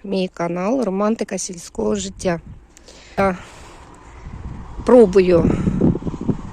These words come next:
розпочати свій квітковий бізнес і полуничний.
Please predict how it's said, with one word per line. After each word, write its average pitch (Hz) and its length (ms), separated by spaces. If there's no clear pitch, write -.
розпочати 196 720
свій 196 300
квітковий 170 800
бізнес 247 640
і 226 80
полуничний. 220 1040